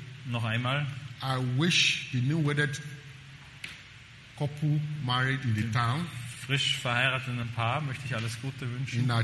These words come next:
Speaker 2: church,
Speaker 1: in unserer Gemeinde.
Speaker 2: they sh-, God should make them the best friends forever.
Speaker 1: Und Gott möge sie zu den besten Freunden überhaupt machen.
Speaker 2: They, I pray that God should make them faithful to each other.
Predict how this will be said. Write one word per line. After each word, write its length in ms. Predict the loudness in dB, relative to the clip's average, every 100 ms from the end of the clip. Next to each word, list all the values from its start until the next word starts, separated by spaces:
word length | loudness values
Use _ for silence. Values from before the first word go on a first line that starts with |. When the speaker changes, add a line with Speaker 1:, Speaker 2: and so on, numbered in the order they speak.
| 2
Speaker 2:
church, 560 | 0 -2 -8 -10 -10 -10 -12 -6
Speaker 1:
in 80 | -2
unserer 220 | -2 0
Gemeinde. 480 | 0 0 0 0 -2 -2 2
Speaker 2:
they 140 | 4
sh-, 240 | 4 2 -2 -8 -6 0
God 180 | 0
should 200 | 2 2
make 260 | 4 4 4
them 200 | 2 2
the 100 | 2
best 380 | 4 6 6 6
friends 280 | 4 4 2 -6 -8
forever. 460 | -4 -2 -2 -4 -8 -10 -14 -4
Speaker 1:
Und 120 | -4 -2 -6 -10 -12 -6
Gott 200 | -4 -2
möge 240 | -2 -2 0
sie 180 | -2 -2
zu 140 | -2
den 120 | -2
besten 360 | 0 -2 -2 -4
Freunden 380 | -2 0 0 -2
überhaupt 360 | -2 -2 -2
machen. 300 | -4 -6 -6 -8 -2
Speaker 2:
They, 180 | 0 2
I 300 | 2 2 2 2
pray 120 | 2 4
that 200 | 4 4
God 200 | 2 2
should 160 | 2
make 160 | 4 4
them 140 | 4 0
faithful 540 | -2 2 2 4 0 2
to 120 | 4
each 260 | 4 2 0
other. 240 | -2